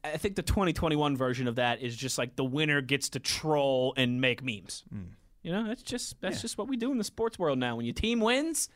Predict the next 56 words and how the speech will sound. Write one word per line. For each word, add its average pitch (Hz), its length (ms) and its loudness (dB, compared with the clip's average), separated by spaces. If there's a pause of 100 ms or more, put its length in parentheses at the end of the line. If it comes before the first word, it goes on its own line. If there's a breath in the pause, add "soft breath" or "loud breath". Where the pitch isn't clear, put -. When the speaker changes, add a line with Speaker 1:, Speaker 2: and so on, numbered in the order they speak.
(140 soft breath)
Speaker 1:
it's - 100 -20
the 143 60 -10
best 143 200 0
day 139 160 4
ever. 214 180 2 (380 soft breath)
When 131 80 -8
your 127 60 -6
team 170 220 0
loses, 185 440 0 (360 soft breath)
eh, 190 100 -2
just 185 220 2
stay 170 200 4
off 127 140 2
the 135 100 2
internet. 113 280 0 (340 loud breath)
Speaker 2:
Well, 254 160 8
and 269 120 6
we're 262 80 4
not 254 120 4
in 233 100 2
last 214 200 4
place 165 200 0
anymore. 110 300 -2
So, 131 300 0 (460)
yeah, 120 180 -4 (260)
we 127 140 -4
always 143 200 2
feel 139 100 2
good 127 120 0
about 101 220 -6
that. - 80 -10
Speaker 1:
We 135 120 0
do 143 380 2
certainly 151 540 0
feel 147 180 0
good 131 160 2
about 117 260 0
that. 120 240 0
Steel 180 180 0
City 170 160 0
Champs 175 340 4
tweets, 185 400 2 (320 loud breath)
couple 220 220 4
questions 185 380 4
to 165 80 2
ask. 143 340 2 (480 soft breath)
Number 214 220 4
one, 196 260 6
which 196 160 2
player 220 280 6
is 208 220 2
more 233 500 4
on 240 140 4
the 233 80 4
trade 254 380 2
block, 214 360 4